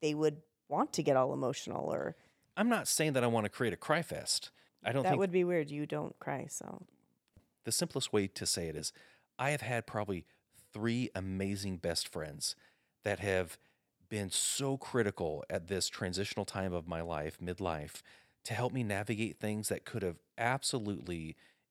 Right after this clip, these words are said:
Speaker 2: imploded my life if I didn't have them to help me work through these things. And because I trusted them so much, I was able to talk about things with them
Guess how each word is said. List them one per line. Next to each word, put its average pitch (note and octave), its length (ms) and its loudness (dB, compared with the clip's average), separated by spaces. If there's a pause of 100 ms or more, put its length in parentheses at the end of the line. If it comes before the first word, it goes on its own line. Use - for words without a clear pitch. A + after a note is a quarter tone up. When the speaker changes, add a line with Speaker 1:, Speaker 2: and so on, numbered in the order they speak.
Speaker 2:
imploded G#2+ 800 0 (300)
my E2+ 120 -4
life - 440 -8 (840)
if G2+ 120 -4
I F#2+ 80 4
didn't G#2+ 360 -2
have F#2 500 -4
them F#2+ 360 2
to - 140 -8
help F#2 320 -6
me E2 300 -6 (380)
work G2 300 -2
through C#3 360 -2
these F#2 240 -4
things. A#1 400 -8 (400)
And G#2+ 100 -4
because B2 220 2
I B2 80 6
trusted C3 480 -2
them A#2+ 140 2
so A2 240 6
much, G2+ 420 0
I A2 100 2
was A2 140 2
able A2+ 220 0
to G#2+ 120 -4
talk A2+ 280 -2
about A2 220 -2
things G2+ 240 -4
with F2+ 140 -2
them F#2 320 -2